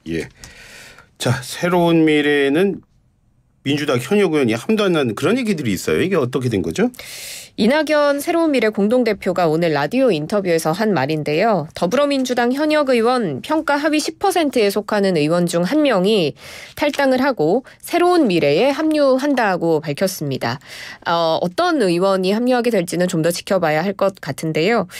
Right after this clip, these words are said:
Speaker 2: 그리고 같은 인터뷰에서 서른 의원의 합류 가능성에 대해서도 물었는데 여기에 대해서 이낙연 대표는 "저희들은 기대하고 있습니다마는 지역의 사정이라든가 본인의 판단이라든가 이런 걸 존중해드리겠다."라면서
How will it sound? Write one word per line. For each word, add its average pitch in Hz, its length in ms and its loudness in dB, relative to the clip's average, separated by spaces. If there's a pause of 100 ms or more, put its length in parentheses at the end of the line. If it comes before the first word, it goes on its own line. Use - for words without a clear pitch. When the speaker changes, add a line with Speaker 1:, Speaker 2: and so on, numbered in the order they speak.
(180)
Speaker 2:
그리고 240 340 0
같은 269 340 -2
인터뷰에서 226 880 0
서른 403 380 2
의원의 214 400 2
합류 262 280 0
가능성에 170 540 0
대해서도 160 460 0
물었는데 160 720 0 (400)
여기에 196 320 0
대해서 202 500 2
이낙연 190 480 0
대표는 185 600 0 (420)
"저희들은 294 520 0
기대하고 220 500 0
있습니다마는 175 1120 0
지역의 160 380 0
사정이라든가 202 960 0
본인의 294 480 2
판단이라든가 156 800 0
이런 147 240 0
걸 277 220 0 (260)
존중해드리겠다."라면서 180 2000 0